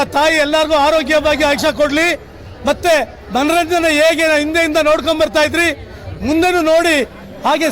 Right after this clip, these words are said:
ಸಿನಿಮಾದಲ್ಲೇ ನೋಡಿ ನೀವೆಲ್ಲ ಆರೋಗ್ಯ ಭಾಗ್ಯವಾಗಿರ್ಬೇಕು. ಕನ್ನಡ ಸಿನಿಮಾನ ಉಳಿಸಿ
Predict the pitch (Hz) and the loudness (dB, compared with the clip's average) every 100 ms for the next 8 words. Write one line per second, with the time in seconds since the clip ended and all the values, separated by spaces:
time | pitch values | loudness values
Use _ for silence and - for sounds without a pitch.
0 | - 294 339 330 320 302 294 330 330 294 | -2 -2 0 0 0 0 2 0 0 0
1 | 294 311 277 320 320 320 311 311 311 311 | 0 0 2 0 0 0 0 0 0 -2
2 | 302 302 302 349 311 - - - - 262 | 0 -2 0 0 0 -6 -20 -20 -6 -4
3 | 311 349 320 320 320 330 302 302 311 349 | 0 0 0 -2 -2 0 0 0 0 0